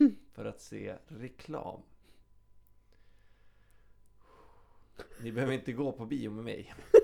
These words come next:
Speaker 2: kan jag säga. För att om ni vill betala,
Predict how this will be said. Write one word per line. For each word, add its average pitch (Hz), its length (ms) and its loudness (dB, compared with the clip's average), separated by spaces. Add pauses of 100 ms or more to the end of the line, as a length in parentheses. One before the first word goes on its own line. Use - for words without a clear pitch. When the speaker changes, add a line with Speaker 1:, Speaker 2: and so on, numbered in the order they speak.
(300)
Speaker 2:
kan 104 120 -6
jag 151 100 -8
säga. 78 360 -10 (720)
För 120 120 -4
att 113 200 0
om 120 180 -4
ni 123 80 -4
vill 127 180 -4
betala, 127 760 -2